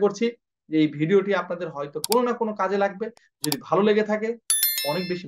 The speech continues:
মানুষকে দেখবার সুযোগ করে দিবার জন্য এই ভিডিওটি শেয়ার করবেন, অন্যকে দেখবার সুযোগ করে দিবেন।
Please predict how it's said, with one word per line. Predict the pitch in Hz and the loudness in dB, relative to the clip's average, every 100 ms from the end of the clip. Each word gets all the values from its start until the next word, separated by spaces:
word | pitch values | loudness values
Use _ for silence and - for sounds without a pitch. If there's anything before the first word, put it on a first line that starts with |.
| 127 | -6
মানুষকে | 135 - 135 | -8 -8 -10
দেখবার | 127 127 - | -4 -6 -4
সুযোগ | 185 202 208 | -4 -4 0
করে | 202 190 | 0 4
দিবার | 202 202 | 10 10
জন্য | 202 202 208 - _ | 10 2 -2 -10 _
এই | 131 | -12
ভিডিওটি | 131 135 135 - | -8 -6 -6 2
শেয়ার | 202 202 | 4 4
করবেন, | 226 240 269 | 2 0 -2
অন্যকে | 160 147 139 | -4 -4 -6
দেখবার | 127 113 120 | -4 -4 -4
সুযোগ | 123 107 - | -6 -16 -14
করে | 107 - | -14 -14
দিবেন। | 101 | -20